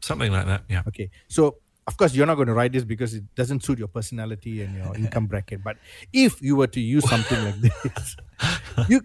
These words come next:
Speaker 2: you could ride it for a week and it'll only cost you one charge, which is, like, two ringgit.
Speaker 1: As long as I'm using it on number one, right?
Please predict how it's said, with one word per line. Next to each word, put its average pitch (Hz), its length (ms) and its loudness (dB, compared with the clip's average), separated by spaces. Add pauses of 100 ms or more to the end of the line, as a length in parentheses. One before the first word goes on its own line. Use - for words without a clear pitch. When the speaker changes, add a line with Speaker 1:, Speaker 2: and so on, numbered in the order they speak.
(120)
Speaker 2:
you 233 160 6
could 151 220 4
ride 160 400 4
it 120 160 4
for 131 300 2
a 123 60 4
week 135 580 -4 (240)
and 139 360 -2
it'll 143 260 4
only 175 220 2
cost - 340 0
you 160 100 4
one 131 320 0
charge, 135 300 0
which 123 180 -6
is, 107 100 -10
like, 104 180 -6
two 139 100 6
ringgit. 113 340 0 (480)
Speaker 1:
As 117 140 4
long 131 200 2
as 117 120 2
I'm 110 120 2
using 101 360 0
it 92 200 -4
on 90 380 -2 (140)
number 92 280 2
one, 65 280 -2
right? 80 260 -2